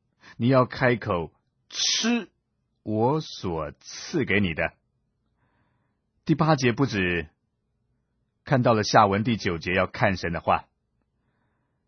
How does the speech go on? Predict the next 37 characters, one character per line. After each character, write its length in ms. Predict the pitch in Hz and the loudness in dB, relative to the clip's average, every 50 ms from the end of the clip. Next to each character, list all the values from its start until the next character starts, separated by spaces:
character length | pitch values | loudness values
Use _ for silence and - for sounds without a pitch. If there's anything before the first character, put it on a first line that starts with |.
| _ _ _ | _ _ _
也 120 | 107 98 | -8 -2
告 120 | 87 113 107 | 0 0 0
诉 160 | - - 104 | 0 0 -2
我 60 | 90 | -2
们 140 | 82 82 85 | -2 -2 0
要 340 | 87 90 87 85 78 - _ _ _ _ _ _ _ _ _ _ _ _ _ _ _ _ - | 2 2 2 2 0 -4 _ _ _ _ _ _ _ _ _ _ _ _ _ _ _ _ -10
吃 420 | - - - - - 131 127 127 | -8 -6 -6 -4 -2 -2 -2 -2
神 260 | 120 - - 90 85 | -2 -2 -4 -2 -2
的 120 | 87 85 - | -2 -2 0
话。 260 | - 98 80 - - _ _ _ _ _ _ _ _ _ _ _ _ _ _ _ _ _ _ _ _ _ _ _ _ _ _ _ _ | 0 0 0 0 -4 _ _ _ _ _ _ _ _ _ _ _ _ _ _ _ _ _ _ _ _ _ _ _ _ _ _ _ _
怎 160 | - - 180 | -8 -6 -4
么 80 | 185 185 | -4 -4
吃 280 | - - - - 143 131 | -4 -4 -4 -2 0 0
呢？ 120 | 120 92 76 - _ _ _ _ _ _ _ _ _ _ _ _ _ _ _ _ _ _ _ _ _ _ _ _ _ _ _ _ _ _ | 0 0 -2 -6 _ _ _ _ _ _ _ _ _ _ _ _ _ _ _ _ _ _ _ _ _ _ _ _ _ _ _ _ _ _
第 100 | - 127 | -4 -4
三 200 | 117 - 123 117 | 0 0 0 2
章 160 | 104 113 117 101 | 2 2 0 2
第 160 | 117 113 113 | 0 0 0
一 40 | 101 | 0
节 140 | 98 98 | -2 0
告 160 | 85 101 101 95 | 0 0 0 0
诉 160 | - 110 92 | -2 -2 -4
我 80 | 85 | -2
们， 300 | 85 82 82 85 85 85 - _ _ _ _ _ _ _ _ _ _ _ _ _ _ _ _ - | -2 -2 -2 -2 -4 -6 -10 _ _ _ _ _ _ _ _ _ _ _ _ _ _ _ _ -8
他 160 | - 113 110 | -4 -4 -2
对 140 | 95 110 104 | 0 0 0
我 180 | 95 90 87 87 | 2 0 -2 -2
说 400 | - - 101 98 98 95 - _ _ - | 0 2 4 4 4 4 2 _ _ -6
：“人 220 | 98 98 107 104 | -2 -2 -2 -2
子 100 | - 95 | 0 0
啊， 240 | 85 82 78 73 - _ _ _ _ _ | 0 0 -2 -4 -6 _ _ _ _ _
要 220 | - 113 101 98 | -2 0 2 2
吃 380 | 92 - - - - - 151 147 | 0 -2 -6 -10 -6 -2 0 0
你 160 | 139 117 117 | 2 2 0
所 340 | 117 - - - 104 87 82 | -2 -4 -6 -6 -4 -4 -4
得 220 | 78 - 85 90 | -4 -4 -4 0
的， 240 | 92 101 92 82 - | 2 2 0 0 -2